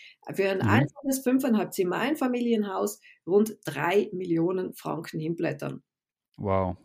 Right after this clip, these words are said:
Speaker 1: Ähm, selbst, selbst eine viereinhalb Zimmer Eigentumswohnung ist dort abstrus teuer. Ähm, die kostet mittlerweile auch rund zwei Millionen Franken.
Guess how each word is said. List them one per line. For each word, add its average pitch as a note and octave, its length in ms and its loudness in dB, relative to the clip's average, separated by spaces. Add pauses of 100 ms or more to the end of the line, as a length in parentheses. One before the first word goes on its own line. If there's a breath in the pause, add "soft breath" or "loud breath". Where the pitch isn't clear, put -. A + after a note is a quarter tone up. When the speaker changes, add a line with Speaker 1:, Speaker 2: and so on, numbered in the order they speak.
(160)
Speaker 1:
Ähm, E3 280 -4
selbst, F#3+ 360 2
selbst G3 220 0
eine F3+ 180 0
viereinhalb G3+ 440 2
Zimmer E3+ 340 -2
Eigentumswohnung G#3+ 960 0 (480 loud breath)
ist - 260 -6
dort F#3+ 220 -2
abstrus G#3 800 -2
teuer. C3 460 0 (220)
Ähm, - 280 -12
die - 120 -8
kostet G#3+ 420 -4
mittlerweile F3 640 -4
auch - 180 -10
rund A3 240 -4
zwei G3 260 -2
Millionen G3+ 480 -4
Franken. - 480 -14